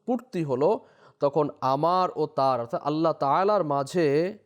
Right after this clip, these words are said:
যে পর্দা ছিল, পর্দা উন্মোচিত হয়ে গেল। আওয়াজ হলো, "ভিতরে এসো।" আমি ভিতরে প্রবেশ করলাম। ফরমান এলো, "মুজাহিদার যা প্রাপ্য ছিল, তা তুমি করেছ, কোথাও একটু ভুল করনি।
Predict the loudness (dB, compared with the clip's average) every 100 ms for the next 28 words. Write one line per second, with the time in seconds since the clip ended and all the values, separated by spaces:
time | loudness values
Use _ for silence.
0 | _ _ _ _ _ _ _ _ -6 0
1 | 0 2 0 -2 -4 -4 -2 0 0 -2
2 | -4 -6 -12 -10 -8 -8 -8 -8 -8 -10
3 | -16 -18 -20 -20 _ _ _ _ _ _
4 | _ _ _ _ _ _ _ 0 2 2
5 | 2 -2 -8 -8 -10 -4 -2 -2 -4 -8
6 | -12 -14 _ _ -20 -6 -2 0 0 0
7 | 2 2 2 2 0 0 0 2 0 -4
8 | -14 _ _ _ -6 -2 0 2 2 2
9 | 0 2 2 0 -4 -20 -6 -2 2 2
10 | 2 2 2 2 0 0 2 0 0 -2
11 | -2 0 0 2 2 0 0 -2 0 4
12 | 4 4 2 2 -2 -12 _ _ -4 -2
13 | 0 0 2 -2 -2 -4 -4 0 2 2
14 | 2 2 2 0 -2